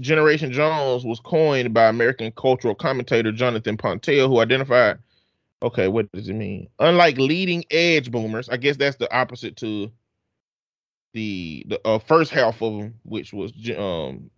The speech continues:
leading edge boomers, second half Generation Jones, did not grow up with World War Two veterans as fathers, and as they reached adulthood, there was no consul-,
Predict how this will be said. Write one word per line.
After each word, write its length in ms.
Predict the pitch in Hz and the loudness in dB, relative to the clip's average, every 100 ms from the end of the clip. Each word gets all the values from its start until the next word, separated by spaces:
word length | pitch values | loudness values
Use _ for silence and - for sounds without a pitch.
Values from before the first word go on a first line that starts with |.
| _ - | _ -2
leading 300 | 117 123 110 | 2 2 2
edge 220 | 120 120 | 2 0
boomers, 300 | 110 104 101 | -2 -4 -2
second 220 | 127 110 123 | -2 0 0
half 160 | 107 | 0
Generation 460 | 110 107 107 104 110 | 0 -2 -2 -4 -4
Jones, 520 | 110 117 104 92 - _ _ _ _ _ _ _ _ _ 127 | -2 0 -2 -6 -12 _ _ _ _ _ _ _ _ _ 2
did 160 | 139 | 2
not 220 | 151 175 | 4 2
grow 200 | 151 160 | 6 6
up 60 | 147 | 6
with 180 | 135 135 | 2 2
World 200 | 143 139 | 4 4
War 120 | 131 | 2
Two 240 | - 165 | -2 -4
veterans 460 | 131 139 135 127 120 | 0 2 2 0 -4
as 100 | 113 | -8
fathers, 600 | - 165 160 113 110 - _ 127 | 0 2 2 2 -6 -10 _ -8
and 120 | 127 | -4
as 180 | 123 131 | -2 -2
they 160 | 139 131 | 0 0
reached 300 | 143 135 127 | -2 -6 -6
adulthood, 640 | 113 147 - 143 127 110 | 0 0 0 0 0 2
there 160 | 123 123 | 0 0
was 160 | 117 | 0
no 180 | 127 147 | 2 2
consul-, 460 | 139 160 156 147 | 2 -2 0 -2